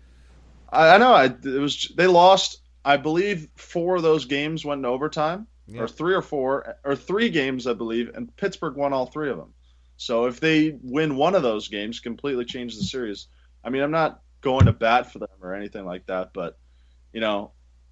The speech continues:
Speaker 1: you can just hope that, hopefully they don't finish second and they play Pittsburgh in the first round, 'cause
Speaker 2: They're not
Speaker 1: for
Speaker 2: winning
Speaker 1: them,
Speaker 2: that.
Speaker 1: <laughs> for them, their best hope is they, they obviously win their division,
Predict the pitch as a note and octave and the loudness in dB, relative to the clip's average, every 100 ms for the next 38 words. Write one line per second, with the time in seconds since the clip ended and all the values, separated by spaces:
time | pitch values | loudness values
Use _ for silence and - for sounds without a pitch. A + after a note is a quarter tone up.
0 | _ C#3 - C#3+ C#3 D#3 C#3+ D#3+ D#3+ C3+ | _ -2 0 -2 -4 -2 4 4 4 2
1 | A#2+ A#2 - - G3+ F#3+ F#3 D#3 D#3+ D#3+ | 2 0 2 4 4 4 4 4 2 0
2 | - D#3 C3+ - D3 D3 C#3 C3+ B2 A#2+ | -2 -2 -2 2 2 2 -4 -4 -4 -4
3 | B2 B2+ B2 C3+ - B2+ A#2+ A#2 B2 A#2+ | -2 -4 -2 -6 -6 -8 -6 -8 -6 -6
4 | A#2 B2 A2 G2+ G#2+ G#2+ G2+ - - - | -4 -4 -4 -6 -10 -10 -10 -16 -20 -20
5 | - - - - A#2+ A#2+ B2+ E3 E3+ D3+ | -20 -20 -14 -8 -4 -2 4 4 4 -2
6 | F2 F2 - - - A#3+ - E3 - G#3+ | -8 -14 -20 -20 -18 -8 -2 0 4 4
7 | G3+ E3 E3 C#3 D#3 D#3 D3+ D3 C3+ A#2+ | 4 2 2 4 2 4 -2 -2 -4 0
8 | C3+ C3+ B2 - _ _ _ - B2 C#3 | 2 2 -2 -8 _ _ _ -2 2 4
9 | C#3+ C#3+ C#3+ C3 C3 D3 C#3+ C3 A#2 A#2+ | 2 -2 -4 -2 -2 -2 -2 -2 -4 -2
10 | C#3+ F3 | -6 -6